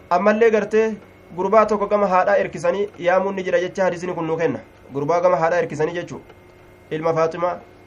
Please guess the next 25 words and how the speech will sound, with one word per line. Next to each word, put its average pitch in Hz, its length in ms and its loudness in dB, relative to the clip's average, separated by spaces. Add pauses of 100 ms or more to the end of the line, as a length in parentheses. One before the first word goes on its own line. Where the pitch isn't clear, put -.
(180)
ilma 180 240 0
Kaddoo 175 300 2
je'anii. 165 280 0 (720)
Aayaa, 165 320 2 (420)
ilma 170 240 2
Zaynabuu 175 440 0
je'anii. 170 320 0 (400)
Akkasitti 214 480 -4
gurbaa 196 300 0
dhiirtichaa 185 440 -2
gama, 202 360 4 (200)
eh, 160 360 2
haadhatti 180 340 0
erkisanii 165 420 -4 (320)
yaamuun 185 560 0
ni 190 100 -4
jira 156 240 -2 (120)
jechaadha 185 420 0
nuu 165 140 -2
kenna. 147 280 -2 (500)
Yoo 156 220 0
isiidhaan 147 460 -6
ka 139 120 -4
beekamu 151 400 -2
taate. 135 320 -4